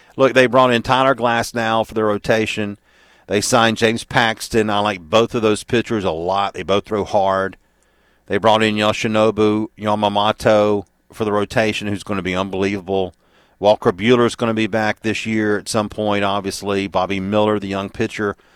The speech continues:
who was pretty good last year. I mean, they, they, they're gonna have a great team. I think the Braves are still a better team than they are one through twenty-six.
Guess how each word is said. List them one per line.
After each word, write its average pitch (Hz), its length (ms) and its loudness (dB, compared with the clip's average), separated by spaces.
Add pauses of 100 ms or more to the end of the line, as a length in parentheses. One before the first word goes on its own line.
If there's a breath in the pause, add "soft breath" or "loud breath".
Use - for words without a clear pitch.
(160 soft breath)
who 104 100 -8
was 98 120 -4
pretty 107 240 -4
good 104 180 0
last 101 380 -4
year. 95 340 0 (640)
I 101 80 -8
mean, 107 160 -2
they, 120 220 2 (120)
they, 113 160 -2
they're 110 260 -6
gonna 135 180 -2
have 120 300 0
a 120 60 -4
great 110 400 -2
team. 135 320 -2
I 101 140 -2
think 127 200 -2
the 95 80 -10
Braves 110 540 0
are 104 60 -4
still 123 340 0
a 107 60 2
better 110 260 -2
team 117 300 -2
than 101 100 -4
they 101 140 0
are 110 200 2
one 107 260 0
through 113 180 -6
twenty-six. 123 920 -4